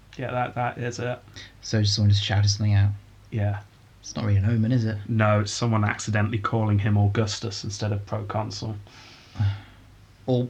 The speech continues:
Speaker 2: maybe hoping he'll be the
Speaker 1: Oh, maybe,
Speaker 2: It's,
Speaker 1: maybe.
Speaker 2: it's still not an omen. It's just
Speaker 1: Yeah,
Speaker 2: a
Speaker 1: it's just someone shouting something out.
Speaker 2: Yeah.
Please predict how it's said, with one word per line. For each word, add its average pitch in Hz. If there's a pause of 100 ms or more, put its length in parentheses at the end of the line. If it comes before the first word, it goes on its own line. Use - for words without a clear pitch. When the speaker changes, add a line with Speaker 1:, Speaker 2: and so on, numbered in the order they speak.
Speaker 2:
maybe 120
hoping 139
he'll 104
be 104 (120)
the 104
Speaker 1:
Oh, 175
maybe, 127
Speaker 2:
It's, -
Speaker 1:
maybe. 135
Speaker 2:
it's 131
still 131
not 98
an 131
omen. 107 (140)
It's -
just -
Speaker 1:
Yeah, 123
Speaker 2:
a 104 (180)
Speaker 1:
it's -
just - (240)
someone 104
shouting 107
something 104
out. 113 (160)
Speaker 2:
Yeah. 220